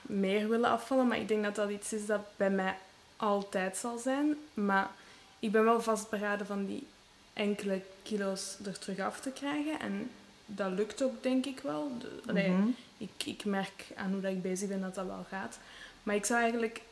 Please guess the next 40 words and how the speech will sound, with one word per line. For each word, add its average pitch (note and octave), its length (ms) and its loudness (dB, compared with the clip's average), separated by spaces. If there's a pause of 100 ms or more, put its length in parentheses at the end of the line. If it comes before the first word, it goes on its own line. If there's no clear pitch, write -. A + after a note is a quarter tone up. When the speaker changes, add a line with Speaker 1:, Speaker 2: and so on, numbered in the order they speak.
(140)
Speaker 1:
nog G3+ 440 2
meer C#4 320 6
eraf G#3 360 0
willen D4+ 220 4
doen, E4 180 0
zodat G#3 280 2 (120)
als C4+ 320 2
dat A3+ 200 2
is G#3 220 0
gebeurd, F#3 760 -2
Speaker 2:
Ja. F#3+ 360 6
Speaker 1:
als A3+ 320 2
ik A#3+ 140 -2
mezelf G3+ 500 2
eens - 400 -2
laat F3+ 340 -2
gaan, G#3+ 380 2
Speaker 2:
Ja, G#3+ 320 10
Speaker 1:
dat A3 100 12
Speaker 2:
dat A3 100 10
Speaker 1:
ik - 60 -2
Speaker 2:
je A3+ 100 8
zo G#3 180 6
de, F#3+ 360 10
de F3 80 -4
vo-, F3 160 0
ja. F#3+ 260 8
Speaker 1:
ja, G#3+ 160 12
een A3 60 8
soort A3+ 260 4
van G3+ 400 2
marge G#3 440 4
heb, F#3 260 0
Speaker 2:
Ja, A3+ 420 12
Speaker 1:
zo. A#3+ 60 12
Speaker 2:
ja, A3+ 100 8
ja, A3+ 180 6
ik A3+ 140 2
weet G3 240 6
het. G#3 200 2